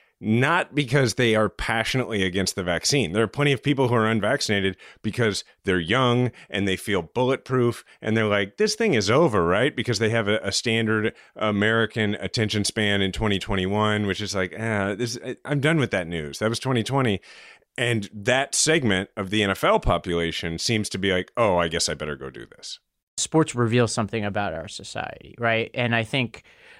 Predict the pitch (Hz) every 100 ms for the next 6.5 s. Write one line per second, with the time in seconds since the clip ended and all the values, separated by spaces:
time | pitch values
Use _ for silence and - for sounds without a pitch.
0 | - 151 151 175 226 226 165 - 147 147
1 | 139 156 139 120 - - 139 135 - 131
2 | 117 117 107 110 113 113 117 107 104 107
3 | 104 110 101 98 113 143 - _ - -
4 | - - - - 156 151 135 131 - 165
5 | 135 127 214 175 135 143 135 135 165 151
6 | 117 123 131 -